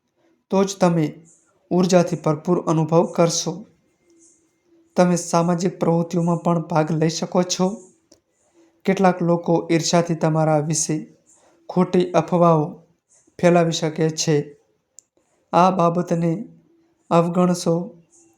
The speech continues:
આ બાબતોને અવગણો અને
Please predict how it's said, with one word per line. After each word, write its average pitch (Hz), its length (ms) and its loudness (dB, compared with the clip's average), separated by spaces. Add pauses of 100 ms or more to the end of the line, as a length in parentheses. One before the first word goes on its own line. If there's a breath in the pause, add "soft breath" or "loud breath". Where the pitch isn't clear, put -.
(1300)
આ 180 160 4
બાબતોને 175 600 0
અવગણો 170 520 0
અને 170 560 -2